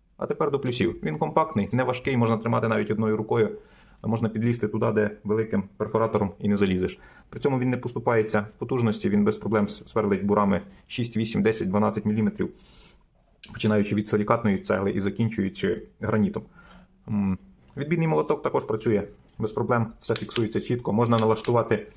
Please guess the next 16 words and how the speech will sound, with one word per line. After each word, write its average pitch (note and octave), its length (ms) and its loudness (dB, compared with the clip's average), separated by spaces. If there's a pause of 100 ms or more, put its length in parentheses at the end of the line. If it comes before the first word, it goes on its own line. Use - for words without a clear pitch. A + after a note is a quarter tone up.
(640)
положення A#2 520 4 (260)
лопатки G2+ 480 -2 (300)
от F#2 100 -10
в - 40 -20
такому G#2 280 2
режимі. F#2 300 0 (420)
Потім - 180 -2
переключити G#2+ 500 0
в G2 40 2
режим G2+ 260 2 (120)
молотка A#2+ 520 -2
та A2 180 -2 (120)
працювати. G2 500 -2 (420)
Зручна C3 340 0
ручка, C#3 280 0
ухватиста, G2+ 600 0